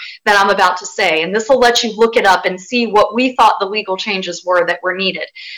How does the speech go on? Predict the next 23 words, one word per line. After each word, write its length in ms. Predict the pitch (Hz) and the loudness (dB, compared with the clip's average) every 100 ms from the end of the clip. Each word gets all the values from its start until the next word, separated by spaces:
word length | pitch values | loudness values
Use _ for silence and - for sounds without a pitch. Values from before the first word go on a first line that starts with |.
| - | -4
The 140 | 254 254 | -4 2
bill 240 | 277 339 | 4 4
is 160 | 339 320 | 2 -2
called 480 | - 214 180 180 - - _ _ | 0 4 6 4 2 -6 _ _
House 440 | - 269 277 269 - | 2 6 6 4 2
Bill 400 | 208 196 202 - | 6 6 2 0
four 240 | 226 233 | 2 2
thirty-one, 680 | 233 247 269 220 165 165 320 _ _ _ _ _ _ - | 4 2 2 2 0 0 -4 _ _ _ _ _ _ 2
Fiber 640 | 214 220 233 262 285 277 _ - | 4 6 6 6 6 2 _ -2
N 300 | 214 214 220 | 0 -2 -6
C 580 | - 208 185 190 196 _ 180 | -6 -4 -4 -6 -8 _ 0
Act. 480 | 160 139 - - - _ _ - | 0 0 -10 -18 -20 _ _ -8
And 140 | 196 | -2
FIBER 360 | 196 220 240 269 | 4 4 8 6
is 120 | 262 | 6
an 100 | 240 | 4
acronym, 500 | 220 220 226 214 214 | 2 2 0 0 -2
so 160 | 202 180 | 0 0
it's 180 | - - | 0 0
all 340 | 202 208 226 220 | 4 6 6 2
in 160 | 190 190 | 0 4
all 240 | 214 214 | 4 4
caps. 420 | - 175 - - | -4 -8 -10 -20